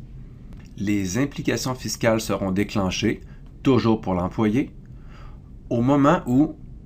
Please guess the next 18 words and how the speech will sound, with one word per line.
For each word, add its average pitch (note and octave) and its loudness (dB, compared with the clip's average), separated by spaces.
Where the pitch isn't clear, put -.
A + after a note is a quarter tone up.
une A2+ 2
personne A2+ 2
liée G#2 4
fera A#2 6
l'une C#3 4
des B2+ 2
deux A2+ -2
actions G#2+ -2
suivantes. F2+ -6
Soit - 4
exercera A2+ 4
l'option G#2+ 2
afin G#2+ -2
de G#2 0
se G#2+ -2
procurer G#2 -2
des F#2 0
actions, B2 2